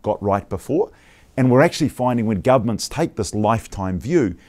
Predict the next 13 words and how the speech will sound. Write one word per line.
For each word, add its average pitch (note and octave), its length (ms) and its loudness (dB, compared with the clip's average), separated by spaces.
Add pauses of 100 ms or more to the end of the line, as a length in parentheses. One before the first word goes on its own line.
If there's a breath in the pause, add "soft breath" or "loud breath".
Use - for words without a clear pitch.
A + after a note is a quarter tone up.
(340 soft breath)
they A#2 160 6
are A#2 200 4
actually A2+ 480 2
reprioritising G2+ 1400 2
in G#2 120 -4
quite D3 360 -6
a B2 60 0
major G#2 360 -4
way F2+ 460 -6 (320 soft breath)
around G#2+ 400 0
these G2 220 -2
important G#2 560 -6
events F#2+ 540 -6